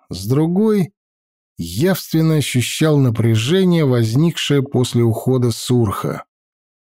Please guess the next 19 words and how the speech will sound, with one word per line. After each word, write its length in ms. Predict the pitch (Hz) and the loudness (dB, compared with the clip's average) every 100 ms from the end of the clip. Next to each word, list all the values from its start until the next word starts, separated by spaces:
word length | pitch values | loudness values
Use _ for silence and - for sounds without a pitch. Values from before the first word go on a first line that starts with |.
| _ _ _ _ | _ _ _ _
Встряхнувшись, 800 | - 147 160 214 233 - 147 - | -4 0 2 2 0 0 -2 0
я 180 | 151 170 | 0 0
поспешил 560 | 131 - 123 - 160 | -4 -2 -2 2 0
переключиться 800 | 139 123 113 117 113 160 160 - | 2 0 2 0 0 -2 -2 0
на 160 | 123 117 | 2 2
новые 400 | 123 131 123 117 | 2 2 2 0
заботы. 760 | 107 113 104 101 82 - - - _ _ _ _ _ _ _ _ _ | 0 0 0 -2 -4 -8 -10 -14 _ _ _ _ _ _ _ _ _
Меня 320 | - 165 226 175 | -2 0 2 0
ждал 320 | 135 185 165 | 0 0 0
комплект 540 | 151 131 143 165 147 | 0 0 2 2 2
деталей 560 | 120 120 151 165 147 127 | 2 0 0 2 2 2
для 280 | 117 135 131 | 2 2 2
метателя 680 | 123 117 175 185 - 104 | 2 2 0 0 0 2
и 60 | 107 | 0
первый 460 | 107 170 170 151 120 | 0 0 2 2 2
заказ 520 | 113 113 151 156 120 | 0 0 0 0 2
для 180 | 113 117 | 2 4
модернизации 880 | 113 113 113 117 110 139 127 120 113 | 2 2 2 2 2 0 0 0 -2
самолета. 840 | - 110 113 117 107 87 71 | 2 2 4 4 0 -2 -8